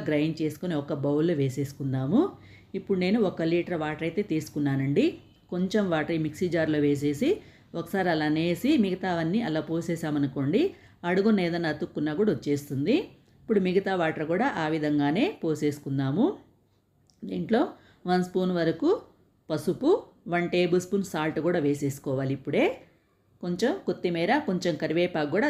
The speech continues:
దీంట్లోనే వేసేసుకుంటున్నానండి. తర్వాత కరివేపాకు తిరగమాతలో కూడా వేసుకోవచ్చు మీ ఇష్టం, ఇప్పుడైనా వేసుకోవచ్చు. ఇప్పుడు అన్నీ వేసాం కదా, ఒకసారి మిక్స్ చేసేసుకొని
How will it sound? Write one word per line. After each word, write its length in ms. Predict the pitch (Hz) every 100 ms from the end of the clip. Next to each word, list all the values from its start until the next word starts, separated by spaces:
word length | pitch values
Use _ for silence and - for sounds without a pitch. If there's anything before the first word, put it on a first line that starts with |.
| 180
దీంట్లోనే 400 | 185 180 208 202
వేసేసుకుంటున్నానండి. 960 | 151 151 147 143 151 143 143 139 139 214 381 -
తర్వాత 300 | - 180 196 196 -
కరివేపాకు 560 | 170 180 180 170 160 -
తిరగమాతలో 480 | 165 160 160 156 151 147
కూడా 140 | 170 143
వేసుకోవచ్చు 440 | 143 143 143 139 139
మీ 80 | 139 139
ఇష్టం, 240 | - 226 285
ఇప్పుడైనా 340 | 175 160 160 160
వేసుకోవచ్చు. 580 | 143 143 - 139 123 - 330 427 - - _
ఇప్పుడు 180 | 175 170
అన్నీ 200 | 175 196
వేసాం 300 | 156 160 165 151
కదా, 140 | 147 147
ఒకసారి 300 | 143 165 156
మిక్స్ 180 | 147 143 170
చేసేసుకొని 580 | 143 143 139 151 180